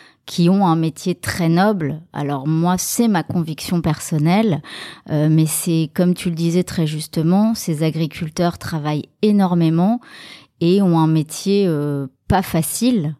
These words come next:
Euh, ils se lèvent tôt, euh, ils travaillent, euh, un peu à n'importe quelle heure en fonction de la météo, en fonction de, de tellement de paramètres qui sont importants, euh,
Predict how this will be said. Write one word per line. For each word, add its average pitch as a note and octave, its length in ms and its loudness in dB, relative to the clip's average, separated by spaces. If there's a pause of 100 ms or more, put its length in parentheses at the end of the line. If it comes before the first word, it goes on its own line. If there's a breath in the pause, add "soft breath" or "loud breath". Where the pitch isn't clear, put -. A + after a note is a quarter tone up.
(200)
Euh, D3 480 0
ils D#3 120 -2
se - 180 -6
lèvent D3+ 340 -4 (120)
tôt, A3+ 340 2 (540 loud breath)
euh, D#3 440 -2
ils D3+ 200 -6
travaillent, D#3+ 580 -2
euh, C#3+ 180 -2
un D3 120 2
peu F3+ 340 0
à C#3+ 220 0
n'importe D#3 420 -2
quelle E3 240 0
heure F3 340 2
en F3+ 120 4
fonction F#3 600 0
de D#3+ 220 0
la D#3+ 260 2
météo, E3 640 2
en E3 140 2
fonction E3 520 -4
de, D#3 240 -10
de D#3+ 180 -8 (160)
tellement A#3 460 2
de F#3 100 2
paramètres F3+ 840 -2 (440 loud breath)
qui F3+ 140 -4
sont D#3+ 260 0
importants, F#3+ 560 0 (460 loud breath)
euh, D#3+ 320 0